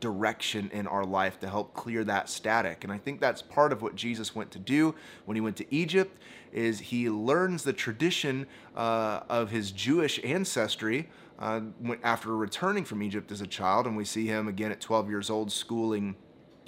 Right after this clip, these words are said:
all of the teachers of the law. But then as he continues his studies, and then after he becomes an adult,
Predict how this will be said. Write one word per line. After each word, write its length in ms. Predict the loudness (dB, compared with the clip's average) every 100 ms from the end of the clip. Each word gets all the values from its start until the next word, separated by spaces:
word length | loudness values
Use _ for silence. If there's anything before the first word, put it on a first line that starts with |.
| 2
all 180 | 4 6
of 80 | 2
the 80 |
teachers 340 | -2 -4 -4 -6
of 100 | -6
the 60 |
law. 480 | 2 8 8 8 6 -4 -18 -20 -4
But 160 | -2 2
then 300 | 2 2 2
as 180 | 0 2
he 100 | -2
continues 720 | -4 -4 -2 0 2 2 0
his 180 | -2 -2
studies, 520 | 0 0 0 0 -2
and 160 | -2
then 120 | -2 0
after 340 | 0 0 0
he 60 | -2
becomes 500 | -4 -2 -2 -2 -2
an 80 |
adult, 500 | -4 0 2 2 0